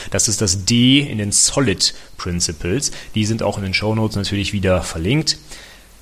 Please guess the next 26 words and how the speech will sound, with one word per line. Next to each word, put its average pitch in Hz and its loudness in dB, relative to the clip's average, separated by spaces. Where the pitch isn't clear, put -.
Dazu 123 2
habe 117 4
ich 127 0
auch, 113 2
äh, 110 -2
vor 101 -4
kurzem 127 2
auf 110 0
dem 98 -6
Blog 113 0
einen 104 0
kleinen 104 0
Artikel 123 2
beigesteuert, 113 2
äh, 101 -6
weil, 104 2
wie 107 -2
man 101 2
Dependency 113 2
Injection, 123 0
Dependency 113 0
Inversion 113 2
und 120 -4
Inversion 107 2
of 101 -4
Control, 107 2